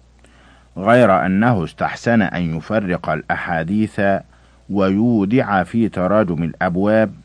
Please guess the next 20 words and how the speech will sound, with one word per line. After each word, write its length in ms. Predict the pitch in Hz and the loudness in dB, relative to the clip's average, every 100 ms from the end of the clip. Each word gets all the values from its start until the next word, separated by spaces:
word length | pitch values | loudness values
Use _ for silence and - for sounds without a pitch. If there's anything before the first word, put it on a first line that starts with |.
| _ | _
سر 440 | - - 139 113 101 | -16 0 0 4 2
الاستنباط. 600 | 90 - 92 87 78 - _ - _ _ _ _ _ - _ _ _ - | 2 -4 -4 -2 -2 -6 _ -20 _ _ _ _ _ -20 _ _ _ -2
وعلم 640 | 123 117 113 101 180 208 | 4 6 6 6 2 4
من 320 | 131 95 87 | 4 2 0
ذلك 500 | 82 104 80 - - - - _ _ _ _ | 0 -2 -4 -8 -16 -20 -20 _ _ _ _
أن 340 | 127 131 101 98 | 4 6 6 4
معظم 440 | 135 139 98 92 | 4 2 2 2
مقصود 640 | 92 92 87 - 123 123 | 2 0 -2 -4 -4 0
الإمام 640 | 95 76 92 92 104 92 85 | -2 -2 -4 -2 0 0 -2
في 220 | 82 107 | -2 -4
صحيحه 840 | 95 98 101 123 120 143 151 151 170 - _ _ _ - | -2 -4 -2 -4 -4 -2 0 0 -2 -12 _ _ _ 0
هو 280 | 160 127 90 | 2 4 2
سر 400 | - 151 104 92 | 0 -2 0 -2
الاستنباط، 600 | 87 - 87 85 65 67 - - _ _ _ _ _ - | -4 -6 -4 -4 -6 -10 -20 -20 _ _ _ _ _ -10
ولذا 720 | 80 82 98 110 110 110 107 - - | -6 -2 0 2 4 4 2 -2 -10
اشتهر 720 | 87 - 113 113 104 85 76 - | -10 -2 0 0 0 2 0 0
قول 440 | 113 117 85 82 | 0 0 0 -2
جمع 380 | 104 110 85 85 | 0 0 0 -4
من 260 | 85 110 | 0 0
الفضلاء: 760 | 92 78 98 95 107 120 123 | 0 -2 -6 0 4 6 6